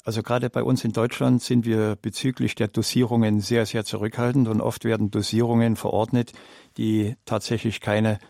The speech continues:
therapeutische Wirkung haben gegenüber anderen Ländern. Da gibt es auch mehr Erfahrungen bezüglich der Host-, Hochdosistherapie. Jetzt ist es tatsächlich so, weil Sie Vitamin C angesprochen haben, Vitamin C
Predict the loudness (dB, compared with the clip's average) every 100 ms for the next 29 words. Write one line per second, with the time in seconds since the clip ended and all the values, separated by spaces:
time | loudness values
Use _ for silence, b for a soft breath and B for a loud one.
0 | b -8 -4 -2 0 0 0 0 0 2
1 | 0 0 0 0 0 0 2 0 2 2
2 | 2 0 0 -2 -2 -4 -4 -4 -4 -4
3 | 0 -2 0 0 0 0 -4 0 0 0
4 | -2 -4 -6 -8 -6 -6 -6 -4 0 0
5 | -2 -6 _ _ -4 -2 -2 -4 2 2
6 | 2 -4 -6 -6 -6 -6 -8 -8 B B
7 | B B B -2 2 4 2 0 -2 0
8 | 0 0 -2 -2 0 2 2 -2 -4 -2
9 | 0 0 0 0 0 2 2 2 0 -4
10 | -4 -2 0 2 2 B B B B -4
11 | 0 2 4 2 0 0 2 2